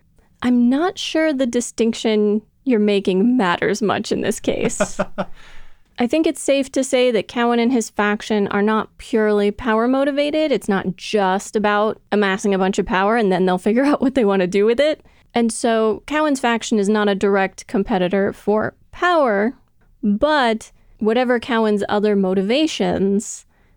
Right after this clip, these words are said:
Speaker 1: those might be counterproductive <laughs> to the pursuit of power by these other factions. He is likely to make it more difficult for them. He is likely to stand in their way or to try to undermine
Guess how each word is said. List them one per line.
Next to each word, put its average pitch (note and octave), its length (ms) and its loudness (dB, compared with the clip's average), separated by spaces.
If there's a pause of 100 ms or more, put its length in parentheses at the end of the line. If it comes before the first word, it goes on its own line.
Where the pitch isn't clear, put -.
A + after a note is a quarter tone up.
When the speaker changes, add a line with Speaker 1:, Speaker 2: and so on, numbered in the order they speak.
(180)
Speaker 1:
those G#3+ 460 0
might G#3 380 2
be G3 160 0
counterproductive B3 1200 0
<laughs> - 80 -10
to B3+ 320 2
the B3 100 2
pursuit A#3+ 460 0
of G3+ 140 -2
power F#3+ 320 2
by F#3 160 2
these F#3 160 2
other D#3+ 200 -2
factions. - 760 -8 (360)
He A#3 140 0
is A#3+ 120 2
likely C#4+ 500 2
to B3+ 60 0
make A#3 220 2
it G#3+ 80 0
more G#3 160 0
difficult F#3 560 -2
for F#3+ 140 -4
them. F3+ 300 2
He F#3+ 140 -2
is G3 120 -2
likely A3+ 460 0
to G#3+ 100 0
stand G3 360 0
in G3 100 2
their G3 120 0
way F3+ 380 0
or - 100 -2
to F3+ 100 -2
try F3+ 240 -4
to F3+ 160 -2
undermine G3 880 0